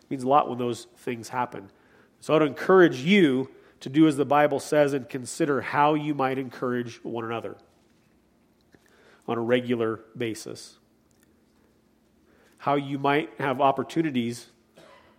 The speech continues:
to love the other Christians that you know in between Sundays, that, that we would have intention in our gatherings. And so,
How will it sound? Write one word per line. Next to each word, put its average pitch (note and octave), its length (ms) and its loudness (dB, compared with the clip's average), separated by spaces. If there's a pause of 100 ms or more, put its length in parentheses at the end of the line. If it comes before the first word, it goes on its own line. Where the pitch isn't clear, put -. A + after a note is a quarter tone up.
(140)
to - 100 -4
love B2 540 6
the C3+ 100 -6
other B2+ 180 -4
Christians A2 560 -8
that A2+ 140 -6
you A#2 220 -10
know A2+ 360 -8 (1120)
in C3+ 220 -6
between A2+ 580 -8 (480)
Sundays, G#2+ 480 -10
that, C3+ 160 -10
that D3 100 -2
we C#3 160 0
would C3+ 120 0
have C3 280 0 (640)
intention B2 960 -6
in B2 140 -4
our A#2+ 280 -2
gatherings. A2+ 640 0
And A2 120 -16
so, A#2 300 -4